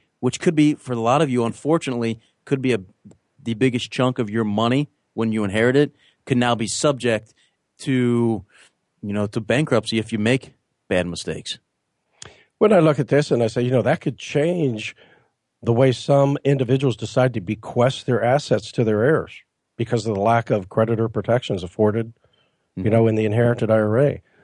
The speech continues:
Speaker 2: So that could be a game changer. Uh, the second one here,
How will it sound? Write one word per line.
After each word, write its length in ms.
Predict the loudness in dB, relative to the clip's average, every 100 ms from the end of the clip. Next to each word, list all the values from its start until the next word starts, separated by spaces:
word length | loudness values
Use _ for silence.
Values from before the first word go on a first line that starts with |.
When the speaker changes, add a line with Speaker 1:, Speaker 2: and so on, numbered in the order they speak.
| _
Speaker 2:
So 120 | 2
that 120 | 2
could 80 | 4
be 100 | 2
a 40 | 4
game 260 | 4 2
changer. 480 | 0 -6 -6 -14 -20 _ _ _ _ _ _ _ _ -2
Uh, 140 | 0
the 100 | 2
second 320 | 2 0 2 2
one 160 | 2
here, 380 | 2 0 0 -6